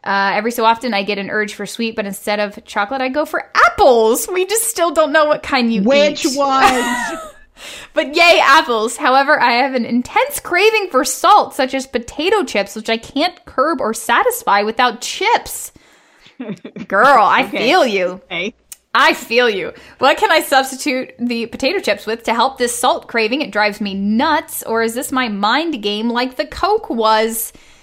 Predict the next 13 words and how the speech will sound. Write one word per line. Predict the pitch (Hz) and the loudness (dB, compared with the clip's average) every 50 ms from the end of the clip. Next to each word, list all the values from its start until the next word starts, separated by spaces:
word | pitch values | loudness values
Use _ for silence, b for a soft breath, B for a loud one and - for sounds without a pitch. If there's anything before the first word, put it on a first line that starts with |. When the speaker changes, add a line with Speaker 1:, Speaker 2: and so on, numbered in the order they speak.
| b b b b - | b b b b -6
Speaker 1:
Any | 247 247 254 | -2 -2 -2
suggestions | 262 254 226 220 214 214 220 - 247 233 220 | -2 -4 -6 -4 -4 -4 -2 -2 -6 -6 -6
would | 208 202 | -6 -6
be | 196 | -6
greatly | 185 180 202 208 196 190 214 - - - | -4 -4 -6 -6 -4 -6 -8 -8 -8 -10
appreciated. | 185 185 - - - 302 302 - - 294 294 285 285 285 262 | -10 -10 -10 -10 -8 -8 -8 -6 -8 -8 -6 -4 -4 -6 -6
You | - - 233 254 | -8 -10 -10 -10
ladies | 277 - - 220 226 233 240 233 | -10 -8 -6 -6 -4 -4 -6 -8
keep | - - 247 254 - - | -10 -12 -14 -14 -8 -6
up | - 208 208 - - - | -4 -4 -4 -6 -12 -10
the | 190 196 | -8 -8
great | 202 190 190 214 320 359 - - _ | -8 -6 -8 -8 -8 -8 -12 -14 _
work. | 247 269 415 427 - - - | -2 -2 -2 -2 -2 -6 -12